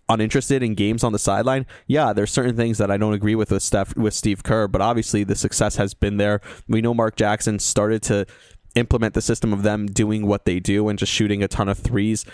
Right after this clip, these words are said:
But Steve Kerr obviously took it to the next level. You do have to give credit where credit is due. Um, but at the same time, with Steve Kerr, them being bad, th-, they ultimately get Wiseman. Obviously, <laughs> Wiseman not a part of the team this year.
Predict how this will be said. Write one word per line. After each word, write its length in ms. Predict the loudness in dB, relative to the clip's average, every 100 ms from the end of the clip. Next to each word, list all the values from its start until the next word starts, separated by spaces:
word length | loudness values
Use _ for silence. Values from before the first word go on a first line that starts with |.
| -20 -18 -4
But 100 | -2
Steve 260 | 2 0
Kerr 160 | 2 2
obviously 380 | 2 2 0 0
took 180 | 0 0
it 60 |
to 80 | 0
the 100 | 0
next 240 | 0 0
level. 240 | 0 2 0
You 100 | 2
do 100 | 0
have 120 | 0
to 60 | 0
give 220 | -2 -2
credit 260 | -2 0 0
where 140 | -2
credit 320 | 0 0 0
is 140 | -4 0
due. 280 | 0 0 -4 -16 -20 -6 0
Um, 360 | 2 2 -2 0
but 140 | 0
at 80 | 2
the 60 |
same 280 | 0 0 -2
time, 400 | -2 0 0 0
with 160 | 0 -2
Steve 380 | -4 -2 -2 -2
Kerr, 360 | 0 2 0 -2
them 320 | 0 0 2
being 260 | 0 0 0
bad, 380 | 2 2 0 0
th-, 120 | 0
they 100 | 2
ultimately 440 | 2 2 0 2
get 160 | 2 2
Wiseman. 420 | 2 0 0 0
Obviously, 300 | 2 0 0
<laughs> 20 |
Wiseman 380 | 0 0 0 0
not 240 | 0 0 0
a 20 |
part 260 | 0 0
of 60 | 0
the 60 | -2
team 240 | -2 0
this 200 | 0 0
year. 160 | -2